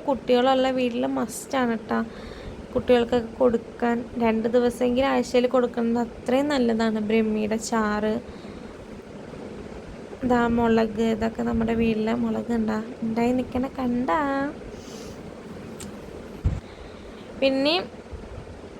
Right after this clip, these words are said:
ഇതൊരു മുളകാണ്, പക്ഷേ ഇതിൽ മുളകൊന്നും വന്നിട്ടില്ല.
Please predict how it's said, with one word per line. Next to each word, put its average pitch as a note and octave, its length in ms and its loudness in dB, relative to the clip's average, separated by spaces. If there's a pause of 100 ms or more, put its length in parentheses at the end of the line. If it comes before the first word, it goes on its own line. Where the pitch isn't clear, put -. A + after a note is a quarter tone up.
(1400)
ഇതൊരു D4+ 400 8
മുളകാണ്, A3+ 480 6
പക്ഷേ C4+ 260 0 (1200)
ഇതിൽ A3 280 4 (140)
മുളകൊന്നും A#3 580 4 (100)
വന്നിട്ടില്ല. G#3 580 0